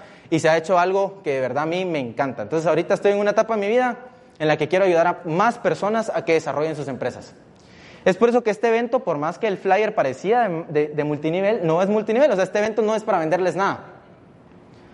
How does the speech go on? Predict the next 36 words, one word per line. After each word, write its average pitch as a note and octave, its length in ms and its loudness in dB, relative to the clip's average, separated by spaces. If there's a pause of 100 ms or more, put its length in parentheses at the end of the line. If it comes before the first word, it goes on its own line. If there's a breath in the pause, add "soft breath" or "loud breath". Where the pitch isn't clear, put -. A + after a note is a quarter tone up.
(1000 loud breath)
¿Alguna F3+ 340 4
vez G#3+ 120 4
les G#3+ 320 2
habían F3 320 4
regalado E3 400 6
algo G3 200 0
para C3+ 200 0
no E3 320 0
esperar D3+ 400 2
algo E3+ 220 2
a E3 80 -8
cambio? G#3 340 -2 (840 loud breath)
Sea, F3 120 6
literal, F3 640 2
esto G3 220 0
es G#3+ 80 2
nada G#3+ 180 0
más G#3+ 200 -2
para F#3+ 220 0
enseñarles F#3 460 -2
lo F#3 120 -2
que D#3+ 80 -2
hemos F#3+ 200 -4
aprendido D3+ 360 -2
nosotros, G#3 600 -2 (320 loud breath)
porque D#3+ 260 2
yo G#3 280 2
creo A3 420 0
que D3+ 100 -2
de C#3+ 100 2
esa D#3+ 140 -4
manera D#3+ 280 -2
es F3 60 -6
como D3+ 200 -6
se C3 100 -6
puede D3 560 0